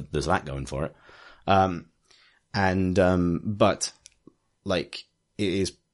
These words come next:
pretty linear, and it's good because the, it's only good 'cause the combat system is good. It would otherwise be the most five or six out of ten action game ever.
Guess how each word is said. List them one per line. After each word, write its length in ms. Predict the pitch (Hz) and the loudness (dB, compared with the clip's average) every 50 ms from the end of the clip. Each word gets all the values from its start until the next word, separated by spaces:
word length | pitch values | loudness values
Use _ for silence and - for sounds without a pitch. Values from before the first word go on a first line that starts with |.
| _ _ _ _ _ - 110 - _ | _ _ _ _ _ -18 -18 -4 _
pretty 180 | 135 131 113 101 | 2 4 4 4
linear, 540 | 101 98 101 104 101 95 92 87 87 87 | 4 4 4 4 4 6 4 4 4 2
and 320 | 85 82 80 - - - - _ _ _ _ _ - _ | 2 0 -2 -4 -8 -10 -16 _ _ _ _ _ -16 _
it's 140 | 95 - - | -10 -10 -10
good 340 | - - - 107 82 - - | -10 0 0 0 0 2 -2
because 280 | - 82 - 82 78 - | -4 -2 -2 -4 -4 -4
the, 100 | 82 - - - | -8 -8 -10 -2
it's 120 | - - | 2 2
only 120 | 117 107 90 | 4 4 4
good 200 | 101 101 80 - | 4 2 2 0
'cause 100 | - 85 | -4 -4
the 60 | - | 0
combat 220 | 95 90 80 69 69 | 0 0 0 0 -2
system 200 | 76 - - 71 | -4 -4 -6 -6
is 60 | - | -6
good. 240 | - 71 64 60 - - _ _ _ _ _ _ _ _ | -6 -6 -8 -8 -12 -20 _ _ _ _ _ _ _ _
It 80 | - 87 | -8 -8
would 120 | 73 78 | -6 -6
otherwise 280 | 85 80 85 82 82 82 | -4 -4 -4 -4 -6 -6
be 240 | - 78 78 71 65 - _ - | -6 -8 -8 -8 -10 -14 _ -20
the 320 | 53 - - 104 95 85 | -18 -14 -10 -8 -6 -4
most 360 | 80 78 78 - - - - | -4 -4 -6 -6 -8 -14 -12
five 280 | - - 80 73 71 76 | -4 -2 -2 0 0 -4
or 60 | 78 | -6
six 220 | - - - - | -6 -6 -6 -4
out 80 | - - | -6 -6
of 60 | 76 | -4
ten 160 | - 80 71 | -6 -6 -6
action 240 | 73 73 - - 80 | -6 -8 -8 -8 -8
game 180 | 73 78 78 76 | -6 -6 -4 -4
ever. 280 | 76 73 78 76 73 | -4 -4 -4 -6 -8